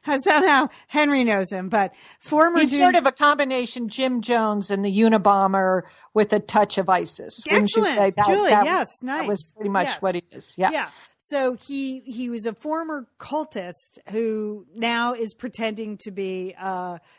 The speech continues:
Speaker 1: you know, turned, uh, and radicalized for isis. But Henry s-, susses him out and says, "No way. There's no way he's actually been radicalized. He's still the cult guy." But it turns out that Henry had an encounter with these people a dozen years ago.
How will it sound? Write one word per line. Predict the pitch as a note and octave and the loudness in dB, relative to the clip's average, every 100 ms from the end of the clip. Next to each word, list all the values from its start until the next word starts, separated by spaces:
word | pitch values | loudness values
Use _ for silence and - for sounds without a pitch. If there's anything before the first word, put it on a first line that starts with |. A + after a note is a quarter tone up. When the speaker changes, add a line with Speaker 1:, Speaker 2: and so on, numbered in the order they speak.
| _ | _
Speaker 1:
you | G#3+ | -8
know, | G#3 F#3+ | -6 -6
turned, | - A#3+ A3 G#3 G3+ G3+ | -6 -6 -4 -8 -10 -12
uh, | F3+ F#3 F3 F3 | -8 -6 -6 -10
and | F#3+ G3 | -8 -2
radicalized | G#3+ G3+ - F#3+ F3+ E3 | -2 -2 -8 -10 -10 -12
for | F3+ | -18
isis. | E3+ E3+ - D#3+ _ _ _ _ | -18 -20 -20 -20 _ _ _ _
But | A3+ G#3 G3 _ | -4 -4 -8 _
Henry | A3+ C4 B3+ | -8 -6 -4
s-, | A3+ - - F#3+ | -8 -10 -18 _
susses | - - A3+ G#3 G3+ G#3+ | -18 -8 -8 -8 -14 -12
him | G3 | -12
out | F3+ F3+ | -12 -14
and | F3+ | -16
says, | G3 G#3+ | -16 -10
"No | G3+ | -10
way. | F3+ D3 D3 | -10 -16 -16
There's | F#3 F#3+ | -16 -12
no | A3 | -10
way | G3 F#3+ | -10 -10
he's | F3+ F3+ | -14 -16
actually | F#3 D#3+ - F#3 E3+ D3+ _ _ _ _ | -18 -18 -18 -16 -16 -18 _ _ _ _
been | G3+ | -10
radicalized. | F#3+ F#3 F3+ - F3+ E3+ E3 - | -8 -8 -10 -12 -12 -12 -16 -14
He's | G#3+ | -14
still | - A3 F3 | -8 -8 -8
the | |
cult | E3+ - E3+ D#3 _ | -14 -16 -16 -18 _
guy." | D#3 C#3+ _ _ _ | -20 -20 _ _ _
But | B3+ | -10
it | A#3 | -8
turns | D4+ C#4 | -10 -6
out | C#4 C4 | -6 -6
that | A#3+ | -6
Henry | A#3+ A#3 A#3 | -6 -6 -6
had | A3+ G#3 | -6 -8
an | |
encounter | G#3 F#3+ A3 G3+ G#3+ | -10 -12 -12 -12 -12
with | F#3+ G3 | -12 -14
these | - F#3+ | -14 -16
people | - G3 G3 | -14 -14 -10
a | F#3 | -10
dozen | F3 E3 D#3 F#3 | -10 -14 -14 -10
years | B3+ B3+ B3+ | -8 -8 -10
ago. | G#3+ G#3 F#3+ F#3 | -8 -6 -6 -8